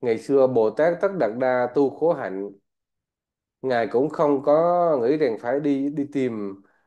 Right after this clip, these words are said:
tới Bồ Đề Đạo Tràng đâu. Ý nghĩa của, của Ngài là chỉ muốn chứng thánh thành Phật thì ngồi xuống chỗ nào mà chẳng được.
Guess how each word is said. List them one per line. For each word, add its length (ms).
tới 120
Bồ 160
Đề 140
Đạo 260
Tràng 260
đâu. 420
Ý 160
nghĩa 160
của, 300
của 120
Ngài 340
là 220
chỉ 120
muốn 260
chứng 200
thánh 220
thành 220
Phật 260
thì 80
ngồi 280
xuống 280
chỗ 120
nào 260
mà 160
chẳng 260
được. 220